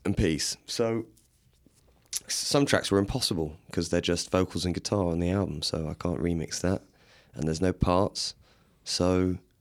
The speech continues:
that one didn't make it. And there are a few that didn't make it 'cause they just weren't very good. I thought they were really good when I did them, but the next morning they turned out to be a complete waste of a weekend.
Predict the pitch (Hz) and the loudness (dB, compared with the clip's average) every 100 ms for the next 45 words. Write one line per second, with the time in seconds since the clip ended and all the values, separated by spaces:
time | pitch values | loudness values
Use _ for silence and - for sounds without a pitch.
0 | - 73 85 92 95 98 120 - 67 - | -4 -2 0 2 2 4 2 2 -6 -8
1 | - - - - - _ - 110 110 101 | -18 -18 -18 -20 -20 _ 0 4 4 4
2 | 123 104 104 110 101 95 98 - 98 98 | 2 2 2 2 2 2 0 -2 -2 -2
3 | 104 113 92 82 85 87 87 123 - - | 0 0 2 2 2 0 2 2 2 -8
4 | _ _ _ _ - 85 - 76 82 85 | _ _ _ _ -2 -2 0 0 2 2
5 | 87 85 92 87 82 80 92 - 90 - | 0 0 -2 -2 -4 -2 -4 -2 -4 -2
6 | 85 82 - - - 90 90 - 92 90 | -2 -2 -6 -20 -4 -2 0 0 0 2
7 | 101 104 - 80 - 85 90 - 92 98 | 0 -2 -6 -6 -2 0 0 -2 0 2
8 | 95 - 104 - 107 - 104 - 95 101 | 2 -2 -8 -2 -2 2 0 0 -2 0
9 | 104 104 123 95 85 | 0 2 2 2 0